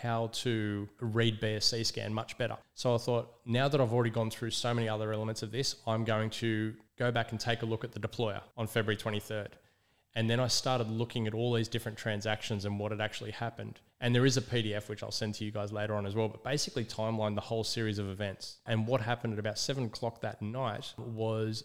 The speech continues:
the deployer wallet tried to sell the hundred and eight thousand dollar tokens and was successful in doing that.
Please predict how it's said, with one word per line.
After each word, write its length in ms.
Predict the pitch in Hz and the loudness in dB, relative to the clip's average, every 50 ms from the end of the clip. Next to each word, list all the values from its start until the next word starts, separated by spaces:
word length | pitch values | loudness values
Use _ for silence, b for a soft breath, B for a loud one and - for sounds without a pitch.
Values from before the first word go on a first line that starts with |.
| - - | -10 -8
the 100 | 123 117 | -6 -2
deployer 580 | 110 120 104 - - - 131 135 135 139 131 123 | -2 -2 -2 -2 -2 0 2 4 4 4 4 2
wallet 400 | 113 110 110 110 110 110 101 - - - | 0 -2 -2 0 0 0 -2 -4 -10 -16
tried 300 | - - 131 120 117 - | -6 -2 0 0 0 0
to 60 | - | 0
sell 580 | - - - 117 107 107 107 104 104 104 104 104 - _ _ _ | 0 2 2 2 4 4 2 2 0 -2 -4 -6 -10 _ _ _
the 80 | - 110 | -4 -2
hundred 220 | 107 120 117 113 | 0 0 0 0
and 80 | 107 107 | -2 -2
eight 100 | 107 110 | -4 -2
thousand 280 | - 117 113 107 107 | -2 0 0 0 0
dollar 160 | 104 98 98 95 | 0 -2 -2 -2
tokens 480 | - 110 107 117 - 170 196 208 - - - - | 0 0 0 0 0 -2 -2 -4 -6 -8 -4 -2
and 100 | 117 113 | 0 2
was 100 | 110 - | 2 0
successful 480 | - 113 - - 123 113 - - 117 107 | 0 -2 -2 0 0 0 0 0 0 0
in 80 | 104 | 0
doing 220 | 104 113 110 110 104 | 2 0 0 0 0
that. 260 | 98 98 - - | -2 -4 -8 -12